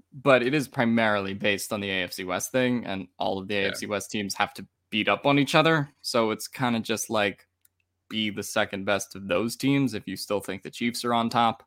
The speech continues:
Speaker 1: Um, obviously, I, I would love if they could beat the Chiefs, but it's not like the Chiefs have an easy schedule either. They gotta play the Bills and, and go through those teams too. So,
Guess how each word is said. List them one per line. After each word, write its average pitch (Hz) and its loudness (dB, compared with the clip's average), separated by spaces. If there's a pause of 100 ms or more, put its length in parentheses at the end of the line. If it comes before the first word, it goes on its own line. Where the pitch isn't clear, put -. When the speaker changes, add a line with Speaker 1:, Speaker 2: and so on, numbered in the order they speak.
(280)
Speaker 1:
Um, 92 -4
obviously, 92 0
I, 78 -4 (120)
I - -6
would 87 -10
love 87 0
if 85 -12
they 87 -2
could 78 -16
beat 85 -6
the - -14
Chiefs, - -6
but 85 -4 (160)
it's 107 0
not 180 10
like 113 6
the 98 -4
Chiefs 123 2
have 98 6
an 95 0
easy 95 -2
schedule 95 -4
either. 95 2
They 90 0
gotta 98 -2
play 98 -2
the 95 -10
Bills 85 -4
and, 87 -8
and 98 -8
go 92 -4
through 95 -8
those 85 -4
teams 76 -8
too. 80 0
So, 80 2